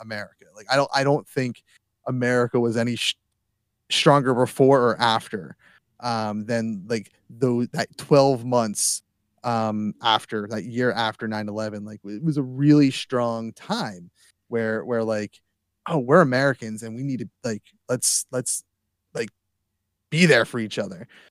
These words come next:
Um, I, we didn't really, I don't think, uh,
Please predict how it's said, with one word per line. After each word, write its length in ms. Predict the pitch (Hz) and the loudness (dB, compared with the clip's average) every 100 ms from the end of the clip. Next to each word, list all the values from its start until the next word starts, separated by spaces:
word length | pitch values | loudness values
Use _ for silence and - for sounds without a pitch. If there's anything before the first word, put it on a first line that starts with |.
| _ - | _ -6
Um, 640 | 120 113 113 110 107 - _ - | -2 -2 -2 -2 -4 -6 _ -20
I, 120 | - 127 | -10 4
we 180 | 160 | 8
didn't 140 | 175 165 | 10 12
really, 380 | 160 151 131 - - | 12 12 8 2 2
I 100 | 131 | 4
don't 160 | 143 | 4
think, 380 | - 147 135 - _ | 2 0 0 -8 _
uh, 680 | 127 117 110 110 107 104 | -2 0 0 -2 -6 -8